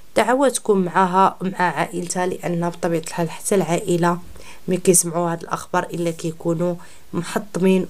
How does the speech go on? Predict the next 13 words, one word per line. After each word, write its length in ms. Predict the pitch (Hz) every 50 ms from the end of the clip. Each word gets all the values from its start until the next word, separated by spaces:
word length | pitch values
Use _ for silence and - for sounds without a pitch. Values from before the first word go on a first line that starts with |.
| - - -
ومأتيين 800 | 185 185 - - - 190 190 196 - 170 175 185 180 175 175 175
نفسيًا 480 | 170 165 - - - 180 170 175 170
حتى 300 | 147 - - - - 180
هما. 340 | 165 151 160 160 165 160 160 - - - - - - - - - -
المهم 440 | 240 254 254 262 240 226 220 214
أختي، 540 | 202 196 - - - - - 196 202 196 190
هادو 240 | 170 170 165 - 175
هما 140 | 180 185 190
المستجدات 960 | 202 202 190 - - 202 196 175 196 190 190 - - 190 190 190 185 185 -
اللي 120 | 180 180 170
عندنا 440 | 170 175 170 - 180 180 180 180 180
على 180 | 165 165 170 170
الدنيا. 540 | 165 - 175 165 170 170 170 165 170 175